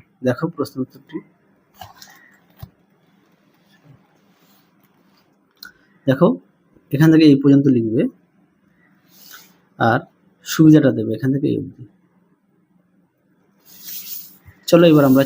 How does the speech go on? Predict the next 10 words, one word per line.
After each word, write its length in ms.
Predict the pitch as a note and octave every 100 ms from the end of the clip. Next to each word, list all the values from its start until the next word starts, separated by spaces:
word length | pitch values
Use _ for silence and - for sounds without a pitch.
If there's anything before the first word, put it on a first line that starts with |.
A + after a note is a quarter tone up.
| C3+
ছয় 180 | C#3+ C#3
নম্বরের 260 | C#3+ C#3+ C#3
স্কুলটা 320 | - C#3 D#3+ D4 - _ -
সমাধান 300 | B2+ A2+ A2+ A#2
করে 180 | B2+
তোমাদের 320 | C3+ B2 B2 - _ _ _ _ _ _ _ -
দেখাবো। 400 | A2+ - G#2 A2 _ _ _ _ _ _ _ _ _ _ _ _ _ _ _ _ _ _ _ _ _ _ _ _
কি 80 | D#3
আছে 180 | D3 C#3
দেখো, 280 | D3+ C3+ D3